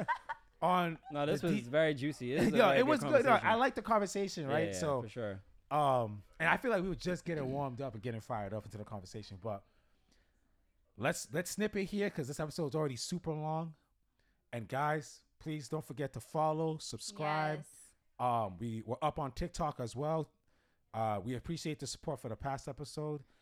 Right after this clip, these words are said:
Speaker 1: Oh, yeah.
Speaker 2: And this is a, this is a wrap.
Speaker 1: This is a wrap.
Speaker 3: I
Speaker 1: Thanks,
Speaker 3: have
Speaker 1: thanks
Speaker 3: one
Speaker 1: for
Speaker 3: more
Speaker 1: coming
Speaker 3: thing.
Speaker 1: again.
Speaker 3: Oh, you're welcome. Thank you guys for having me.
Speaker 1: <laughs>
Speaker 3: This was so much fun. Like, we could literally keep going for hours.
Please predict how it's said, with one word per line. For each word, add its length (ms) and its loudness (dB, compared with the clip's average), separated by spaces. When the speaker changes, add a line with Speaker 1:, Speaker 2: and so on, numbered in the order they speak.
Speaker 1:
Oh, 60 -10
yeah. 100 -6
Speaker 2:
And 200 -8
this 140 -8
is 120 -10
a, 240 -4
this 140 -10
is 100 -10
a 60 -10
wrap. 280 0
Speaker 1:
This 100 -20
is 60 -14
a 60 -8
wrap. 320 -2
Speaker 3:
I 60 -4
Speaker 1:
Thanks, 160 0
Speaker 3:
have 140 2
Speaker 1:
thanks 120 -2
Speaker 3:
one 80 -4
Speaker 1:
for 60 0
Speaker 3:
more 80 -2
Speaker 1:
coming 200 -2
Speaker 3:
thing. 140 -2
Speaker 1:
again. 80 -2
Speaker 3:
Oh, 180 -2
you're 200 -18
welcome. 600 -10
Thank 180 -14
you 80 -14
guys 200 -10
for 100 -12
having 480 -10
me. 240 -14
Speaker 1:
<laughs> 160 -10
Speaker 3:
This 160 -14
was 140 -12
so 160 -8
much 180 -6
fun. 300 -10
Like, 200 -14
we 120 -16
could 160 -14
literally 260 -14
keep 220 -18
going 280 -12
for 80 -12
hours. 400 -6